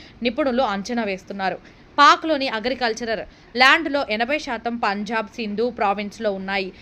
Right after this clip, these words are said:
ఈ వ్యవసాయ భూములకు భారత్ నుంచి వెళ్లే సింధు నీరే అవసరం. ఈ జలాలు రాకపోతే అక్కడి గ్రామీణ జనాభాకు ఇక్కట్లు మొదలవుతాయి.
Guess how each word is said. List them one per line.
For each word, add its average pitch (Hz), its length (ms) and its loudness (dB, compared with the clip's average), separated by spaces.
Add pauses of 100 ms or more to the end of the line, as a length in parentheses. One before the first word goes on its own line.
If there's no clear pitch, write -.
(200)
ఈ 311 100 6
వ్యవసాయ 254 480 2
భూములకు 240 500 -2
భారత్ 220 460 0
నుంచి 226 260 -6
వెళ్లే 202 280 -4
సింధు 226 380 -4
నీరే 208 400 -2
అవసరం. 190 420 -2 (460)
ఈ 302 80 4
జలాలు 262 380 4
రాకపోతే 240 600 -2
అక్కడి 226 500 -2
గ్రామీణ 220 340 0
జనాభాకు 196 560 -4
ఇక్కట్లు 247 480 -6
మొదలవుతాయి. 190 680 -4